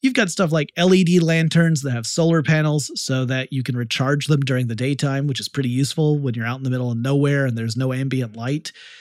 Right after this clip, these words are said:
There are portable showers, which essentially consist of a bag that you fill up with water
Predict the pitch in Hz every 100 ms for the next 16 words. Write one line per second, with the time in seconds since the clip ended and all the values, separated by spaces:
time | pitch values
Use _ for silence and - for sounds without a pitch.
0 | - - _ _ 156 175 160 - 185 180
1 | 147 139 156 127 139 196 254 - - 131
2 | - - - - 135 156 151 143 123 147
3 | 127 - 147 139 143 127 135 131 156 196
4 | - _ 135 127 127 - 143 143 175 160
5 | 131 117 147